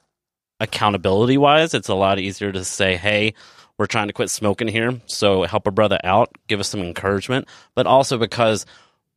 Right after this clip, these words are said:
we are human beings, and if we fail,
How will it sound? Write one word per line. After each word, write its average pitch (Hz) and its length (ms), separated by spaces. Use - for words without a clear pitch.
we 113 260
are 104 180
human 101 560
beings, 110 800
and 92 500
if 101 260
we 92 120
fail, 98 880